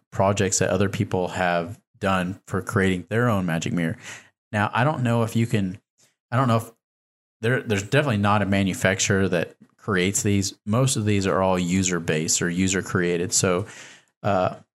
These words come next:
there are plans out there. I think if you go to, like, magic mirror dot com or something like that, that they have, uh,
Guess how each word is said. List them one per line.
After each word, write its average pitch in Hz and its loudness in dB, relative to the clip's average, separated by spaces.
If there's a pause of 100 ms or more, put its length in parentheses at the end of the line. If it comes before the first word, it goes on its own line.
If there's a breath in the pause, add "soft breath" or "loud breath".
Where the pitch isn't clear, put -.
(400)
there 123 2
are 123 0
plans 110 0
out 107 2
there. 104 2
I 104 2
think 107 -2
if 101 -2
you 101 -2
go 101 2
to, 92 0
like, 90 -4
magic 90 -2
mirror 87 -2
dot 85 -2
com 87 -6
or 87 -6
something 92 -6
like 101 -6
that, - -4
that - -10
they 98 -2
have, 95 -2
uh, 87 -4